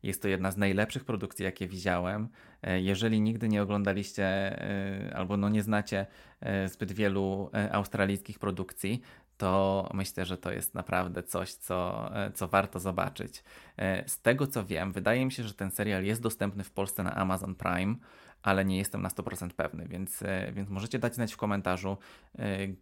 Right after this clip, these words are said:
jeżeli ktoś oglądał, to, to gdzie mieliście okazję zobaczyć ten serial po polsku. No ale tak jak mówię, słuchajcie, jedna z najlepszych produkcji, jakie widziałem w tym roku.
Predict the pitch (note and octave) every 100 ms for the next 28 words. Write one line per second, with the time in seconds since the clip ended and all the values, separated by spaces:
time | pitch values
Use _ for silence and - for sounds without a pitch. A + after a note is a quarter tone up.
0 | _ - G2 F#2 F#2+ - G#2 G#2+ G2+ G2
1 | F#2+ F#2 F#2 F#2+ F#2 - F#2 G2+ G2 F#2+
2 | - F#2 F#2 F#2+ F#2 F#2 G2 G2 - G2
3 | G2+ F#2+ F#2+ F#2+ F2+ F2+ - - A#2+ -
4 | - - - B2 A#2 A#2+ A#2 A2 F#2 F#2+
5 | G#2 G#2 - - - - - - A2+ A2+
6 | A2 G#2+ - A2 G#2+ G#2+ A2+ - A#2 -
7 | G2 G2+ - F#2+ F2+ F#2 F2+ F2+ F2+ F#2+
8 | F#2 F#2 F2 - F#2